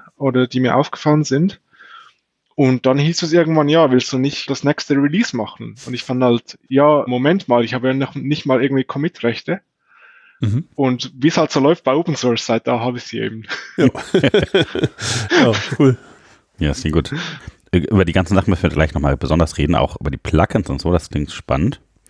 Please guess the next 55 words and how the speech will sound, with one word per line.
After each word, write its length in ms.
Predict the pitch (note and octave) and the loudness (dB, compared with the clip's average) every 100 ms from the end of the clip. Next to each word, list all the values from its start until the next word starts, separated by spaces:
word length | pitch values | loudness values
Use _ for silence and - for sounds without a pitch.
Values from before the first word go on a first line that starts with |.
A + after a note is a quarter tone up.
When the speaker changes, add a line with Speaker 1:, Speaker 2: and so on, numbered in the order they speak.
| - - - - - | -20 -20 -20 -20 -12
Speaker 3:
Ich 180 | - G2+ | -4 0
würde 100 | E3+ | 2
aber 100 | G#2 | 4
sagen, 220 | F#2 G2 | 4 4
Jochen, 220 | F2+ F#2+ | 2 4
wir, 240 | F2 E2+ | 4 4
äh, 60 | E2+ | 2
fangen 360 | - F#2 F#2 F#2+ | 0 0 0 0
wie 80 | - | 0
immer 200 | F2+ F#2 | 2 2
Speaker 2:
Ja, 60 | F2 | 2
Speaker 3:
einmal 120 | G#2 A2+ | 2 4
Speaker 2:
machen 40 | B2 | 4
Speaker 3:
mit 80 | A2+ | 4
Speaker 2:
wir 80 | |
Speaker 3:
den 100 | E2 | 4
News 200 | E2 A#2 | 2 2
an. 140 | - - - | -2 -6 -6
Speaker 2:
News, 400 | D#4 - C4 - | -6 -2 0 0
okay, 380 | - - - - C#4+ | 2 0 0 -2 -4
alles 180 | - | -4
klar. 320 | - C3 A#2 F#2 - - - - - - - - | 0 2 2 0 -6 -10 -10 -16 -18 -18 -6 0
Ja, 160 | A2+ | 2
ist 160 | A2+ - | 2 2
auch, 220 | C#3 - | 2 2
ist 100 | - | 2
auch 100 | C#3+ | 2
ein 80 | C3+ | 4
bisschen 240 | E3+ E3 | 4 4
was 160 | C3 C3+ | 4 4
wieder 160 | C3+ | 2
zusammengekommen, 640 | A#2 A#2+ F3+ B2+ - A#2 B2+ | 4 4 4 2 0 0 2
weil 260 | G2+ G2+ G#2 | 2 2 2
jetzt 200 | G2+ - | 0 -4
die 60 | |
letzte 280 | G#2+ A2+ - | -4 -2 -4
Episode 360 | - A2+ A#2+ - | -2 0 0 -2
auch 60 | |
schon 160 | - A#2+ | -4 -4
wieder 80 | G#2 | -4
ein 60 | |
bisschen 180 | A#2+ B2 | -4 -4
was 180 | G2+ - | -4 0
her 140 | G3+ - | 0 0
ist. 200 | - - - | -4 -8 -2
Speaker 3:
Äh, 100 | G2 - | 0 2
ähm. 340 | G#2 G#2+ E2 - _ - - _ - | 2 4 2 -2 _ -20 -20 _ 0
Speaker 2:
Und 400 | C#3 C#3 C#3+ - | 2 4 2 2
genau, 240 | G3 D3 | 4 4
ja, 180 | D3 E3 | 4 4
was 140 | B2+ | 2
haben 60 | F#3 | 2
wir 60 | D3+ | 2
denn 120 | B2 | 2
so? 200 | A#2 | 2